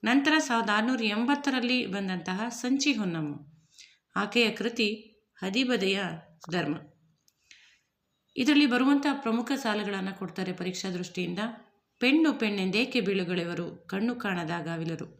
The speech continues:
ಇಂತಹ ಸಾಲುಗಳನ್ನು ಕೊಟ್ಟು, "ಕುವರಿಯಾದೊಡೆ ಕುಂದೇನು",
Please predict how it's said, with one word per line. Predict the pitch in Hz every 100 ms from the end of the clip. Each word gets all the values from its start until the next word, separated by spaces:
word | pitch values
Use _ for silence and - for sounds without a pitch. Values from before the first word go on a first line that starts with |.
| -
ಇಂತಹ | 208 226 214
ಸಾಲುಗಳನ್ನು | 208 190 185 190 185 170 180
ಕೊಟ್ಟು, | 202 165 185 185 - - - _ _ _
"ಕುವರಿಯಾದೊಡೆ | - 262 285 269 208 190 185 180
ಕುಂದೇನು", | - 180 175 165 151 -